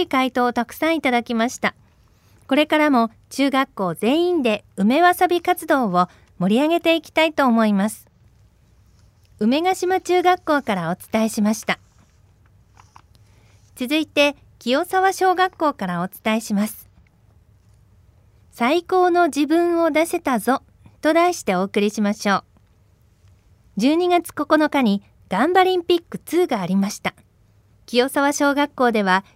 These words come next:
持久走大会のことをこう呼んでいます。十一月から練習を開始して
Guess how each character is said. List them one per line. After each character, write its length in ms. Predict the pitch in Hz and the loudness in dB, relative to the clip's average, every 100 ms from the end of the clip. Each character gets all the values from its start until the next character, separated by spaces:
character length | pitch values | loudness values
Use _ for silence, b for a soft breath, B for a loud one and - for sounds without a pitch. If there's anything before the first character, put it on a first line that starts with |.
| b | b
持 160 | 220 | -6
久 240 | 220 339 370 | 0 0 2
走 260 | 359 359 | 2 2
大 200 | 349 349 | 2 0
会 160 | 339 262 | 0 0
の 100 | 196 | 0
こ 140 | 180 | -4
と 140 | 175 202 | -4 -4
を 40 | |
こ 220 | 175 233 | -2 0
う 40 | 294 | 0
呼 140 | 302 | 2
ん 80 | 285 | 2
で 100 | 262 | 2
い 80 | 254 | 2
ま 140 | 220 | 0
す。 160 | 220 - _ _ _ _ _ _ _ _ - | -2 -12 _ _ _ _ _ _ _ _ -4
十 180 | 214 302 | 0 2
一 200 | 277 294 | 0 -2
月 220 | 285 - | -2 -4
か 100 | 214 | -4
ら 120 | 175 | -2
練 200 | 175 269 | 0 -2
習 220 | - 311 | 0 0
を 100 | 311 | 0
開 240 | 302 277 285 | 0 -4 -4
始 160 | 285 | -8
し 80 | - | -6
て 240 | 269 262 | -4 -4